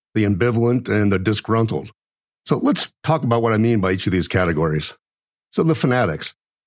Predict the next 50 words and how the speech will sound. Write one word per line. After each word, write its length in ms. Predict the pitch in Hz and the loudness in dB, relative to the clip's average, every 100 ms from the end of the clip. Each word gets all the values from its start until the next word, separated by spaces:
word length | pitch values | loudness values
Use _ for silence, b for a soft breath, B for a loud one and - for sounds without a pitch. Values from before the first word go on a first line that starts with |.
| _ - | _ -2
um, 200 | 110 - | -2 0
you 80 | 147 | 0
know, 140 | 110 | 2
of 100 | 104 | 0
course, 220 | - 139 | -2 0
I'm 80 | 127 | 0
not 120 | 123 | 0
talking 260 | 117 113 117 | 0 0 2
about 280 | 107 107 - | 0 0 -2
fanatical 460 | - 92 110 107 | -2 0 0 0
terrorists 480 | 85 113 101 90 90 | -2 0 0 0 0
and 100 | 95 | 0
that 140 | 95 - | 0 0
kind 120 | 87 | -2
of 80 | 87 | 0
thing, 200 | 92 92 | 0 0
so 280 | 90 82 - | 0 -2 -2
don't 200 | 104 110 | -2 0
get 100 | 107 | -2
offended. 380 | 98 120 101 85 | -2 0 0 0
I'm 100 | 87 | 0
just 160 | 87 107 | 0 0
using 240 | 95 87 | 0 0
a 80 | 82 | 0
word 240 | 92 92 | 0 0
that 180 | 85 82 | -2 -2
makes 200 | 95 92 | -2 -2
it 80 | 80 | -4
stick 240 | - 107 | -2 0
out 160 | 92 92 | 0 0
in 80 | 78 | 0
my 100 | 76 | -2
mind. 320 | 78 80 90 - _ _ _ _ - | -2 0 -2 -6 _ _ _ _ -4
But 100 | 131 | -2
I'm 140 | 180 | 0
talking 240 | 196 214 180 | 0 0 0
about 160 | 127 | 0
prospects 500 | - 131 135 123 110 | 0 -2 0 -2 -2
who 180 | - 107 | -2 0
are 160 | 101 87 | 0 -2
extremely 460 | 90 - 220 226 | -4 -2 0 0
committed 360 | 107 113 117 104 | 0 0 0 0
to 120 | 95 | -2
a 60 | 90 | -2
product 480 | - 110 107 98 95 | 0 0 0 -2 -2
or 100 | 82 | -2
service 420 | - 104 104 95 | 0 0 0 0
or 120 | 92 | -2
a 40 | |
brand. 480 | 78 98 104 87 76 | 0 0 0 0 -4